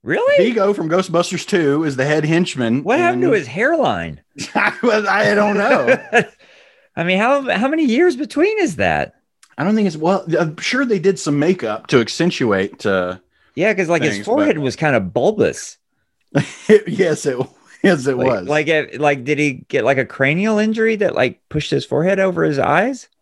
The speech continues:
Speaker 2: I, I, I, I'm, again, I'm gonna p-, say probably just makeup, but I don't, I don't know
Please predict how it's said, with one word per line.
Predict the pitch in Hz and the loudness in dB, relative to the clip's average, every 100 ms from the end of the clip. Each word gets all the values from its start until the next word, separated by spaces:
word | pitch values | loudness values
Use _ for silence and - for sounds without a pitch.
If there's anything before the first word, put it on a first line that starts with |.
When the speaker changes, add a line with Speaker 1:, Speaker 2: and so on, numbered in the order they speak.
| _ | _
Speaker 2:
I, | 117 131 - | 0 0 2
I, | 127 135 - - | 2 2 0 -2
I, | 143 - - | -2 -2 0
I'm, | 135 139 | 0 0
again, | 135 143 165 131 123 | -2 2 2 0 -2
I'm | 127 127 | -2 0
gonna | 127 131 139 127 | 0 0 0 0
p-, | - - - | -6 -20 -20
say | - - 120 | -8 0 0
probably | 104 123 98 87 92 | 0 0 0 -2 -6
just | 80 - | -6 -6
makeup, | 87 - - - _ _ _ - | -8 -10 -16 -20 _ _ _ -2
but | 143 | 0
I | 131 | 2
don't, | 131 127 - | 0 -2 0
I | 120 | 0
don't | 117 113 | 0 0
know | 110 101 95 92 | 0 2 0 -2